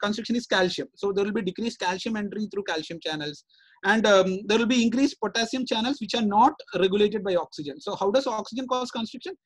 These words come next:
It acts, uh, by, uh, it causes constriction by acting on the potassium channels. But in preterms, the channels are, uh, not regulated by oxygen, which is present in abundance.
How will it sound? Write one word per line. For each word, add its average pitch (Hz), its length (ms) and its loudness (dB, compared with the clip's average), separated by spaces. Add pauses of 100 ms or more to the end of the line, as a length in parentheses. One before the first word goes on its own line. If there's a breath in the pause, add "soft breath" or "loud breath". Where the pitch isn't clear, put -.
(160)
It 226 100 -2
acts, 240 380 -2
uh, 208 160 0 (260)
by, 220 160 2
uh, 202 220 2 (100)
it 190 140 -8
causes 269 180 2
constriction 247 400 -2
by 254 80 2
acting 226 340 -4
on 220 60 -2
the 226 160 0
potassium 180 380 0
channels. 190 280 -4 (220)
But 185 160 0
in 240 140 4
preterms, 214 480 2 (320)
the 202 100 -2
channels 214 500 0
are, 269 300 4
uh, 175 300 6
not 233 240 4 (260)
regulated 185 460 4
by 185 100 2
oxygen, 175 360 -2
which 175 120 -8
is 185 100 -4
present 165 320 -4
in 240 120 0
abundance. 131 480 -4